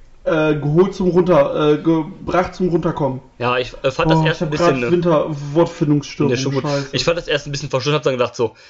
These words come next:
Speaker 2: „Hä, warum Suzuki Liger schon, äh, schon so früh auf der Card?“ Vor allem ist das ja auch ein wichtiges Match, aber dann hast du halt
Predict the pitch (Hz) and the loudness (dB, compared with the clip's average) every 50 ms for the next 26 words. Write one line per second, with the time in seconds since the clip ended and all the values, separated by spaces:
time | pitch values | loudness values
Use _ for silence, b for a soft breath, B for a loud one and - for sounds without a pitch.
0 | b b - 123 135 160 139 147 135 139 139 127 131 127 127 151 156 - - 147 | b b -4 -2 -2 0 0 0 0 0 -4 -6 -8 -6 -6 -6 -4 -2 -4 -2
1 | 123 123 127 120 - 156 139 131 - - 147 135 135 127 127 123 120 120 120 117 | 0 0 0 0 0 0 0 0 0 -2 -2 0 0 0 2 2 4 4 2 0
2 | 117 b b b b b b b b - 151 151 127 135 120 - - 156 180 196 | -2 b b b b b b b b -2 -2 -2 -2 -4 -6 -4 -2 0 2 2
3 | 180 - - 165 143 - - 147 151 170 180 - - 151 147 143 135 - 135 123 | 2 2 0 -2 -2 -2 -2 -2 -2 -2 -2 -2 -4 -4 -2 -2 -6 -8 -4 -2
4 | 143 123 123 123 127 143 - - 127 127 - 127 131 151 - - 135 131 131 131 | -2 -2 -2 -4 -4 -6 -6 -4 -4 -6 -4 -2 -2 -2 0 0 0 0 0 -2
5 | 131 123 147 139 - 135 135 139 135 - | -2 -6 -6 -4 -2 -2 -2 -2 -2 -4